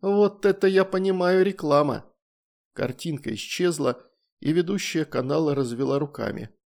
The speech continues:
«Конечно, все мы слышали байку об Александре Талли, брате погибшей и главе службы безопасности Крейна. Именно его обвиняют в убийстве.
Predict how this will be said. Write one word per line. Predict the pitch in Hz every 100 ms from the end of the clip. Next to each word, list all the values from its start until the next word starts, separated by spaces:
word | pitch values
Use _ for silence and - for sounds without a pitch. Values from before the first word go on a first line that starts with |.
| _
«Конечно, | - 220 180 160 - 196
все | - 208
мы | 202
слышали | - 208 196 190 175
байку | 151 180 196 202
об | 190
Александре | 185 185 - 190 175 190
Талли, | - 202 143 135
брате | 135 170 147 143
погибшей | 147 139 214 - 214 -
и |
главе | 151 165 175 190
службы | - 175 196 180 196
безопасности | 180 170 170 180 - 185 -
Крейна. | 196 - 202 139 117 - _ _
Именно | - 175 175
его | 175 175 185 190 -
обвиняют | 127 135 170 160 139 139
в | 170
убийстве. | 170 123 - - 147